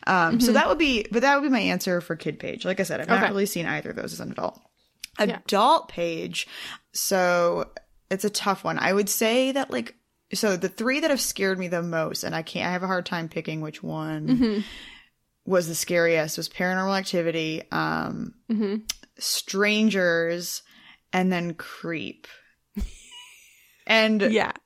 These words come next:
Speaker 1: <laughs> all of them just left me with, like, re-, they're all, like, psychological thrillers. So I left all of them just feeling, like, very creeped out for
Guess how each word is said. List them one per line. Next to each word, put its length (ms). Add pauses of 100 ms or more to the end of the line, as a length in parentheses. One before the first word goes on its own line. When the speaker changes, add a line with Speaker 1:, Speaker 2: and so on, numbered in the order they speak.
(240)
Speaker 1:
<laughs> 1300
all 260
of 240
them 520 (460)
just 320
left 340
me 260
with, 200
like, 560 (220)
re-, 520
they're 200
all, 140
like, 160
psychological 760
thrillers. 500
So 180
I 300
left 320
all 280
of 100
them 200
just 180
feeling, 200
like, 160
very 320
creeped 300
out 260
for 400